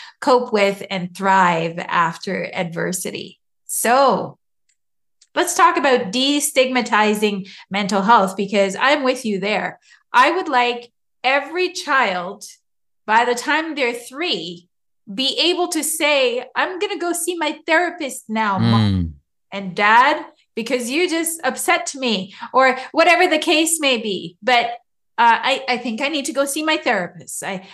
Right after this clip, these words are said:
Speaker 1: I'm
Speaker 2: Mm.
Speaker 1: not feeling very well today, or whatever the case may be. But it is normalized. It is normalized to the point where you will just wake up and you say,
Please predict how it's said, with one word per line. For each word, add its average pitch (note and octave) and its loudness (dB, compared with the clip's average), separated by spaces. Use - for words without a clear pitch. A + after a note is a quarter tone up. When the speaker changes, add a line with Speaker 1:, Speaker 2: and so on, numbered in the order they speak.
Speaker 1:
I'm A#3 4
Speaker 2:
Mm. A#3 8
Speaker 1:
not A#3 4
feeling D4 2
very B3+ 6
well D4+ 6
today, F#3 -6
or A#3 4
whatever C#4 2
the D4+ -6
case E4 -4
may C4+ -2
be. G#3+ -10
But B3+ -6
it D#4 -6
is D#4 -4
normalized. D#4 0
It A#3+ 0
is A#3+ 0
normalized D4 0
to B3+ -16
the B3 -4
point B3 -6
where G#3+ -2
you C4+ -4
will A3 4
just A3 0
wake B3 2
up A#3+ 2
and F#3+ -4
you G#3 -6
say, F#3 0